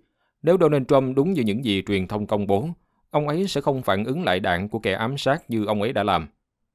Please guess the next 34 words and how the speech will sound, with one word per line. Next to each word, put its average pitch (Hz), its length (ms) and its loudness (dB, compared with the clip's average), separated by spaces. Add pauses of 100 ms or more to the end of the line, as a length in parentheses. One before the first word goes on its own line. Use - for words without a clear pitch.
(320)
Được 90 180 -4
biết, 131 160 2 (480)
Thượng 120 180 2
nghị 123 140 0
sĩ 120 220 0
J 131 180 0
D 117 180 -2
Vance 107 280 2 (340)
đã 131 120 2
được 120 280 0
cựu 98 280 6
Tổng 104 200 2
thống 127 240 -2
Donald 113 260 2
Trump 107 220 2
lựa 92 160 0
chọn 92 300 -2
là 95 60 -2
người 92 160 -2
đồng 87 240 -2
hành 85 240 -2 (260)
trong 156 260 2
chặng 95 220 -2
đua 104 120 0
sắp 117 240 -2
tới 117 340 2
vào 87 200 2
Tòa 90 200 0
Bạch 80 180 -4
Ốc. 156 200 -2 (640)
Ông 156 200 2
trở 123 140 2
nên 131 180 2
nổi 104 240 4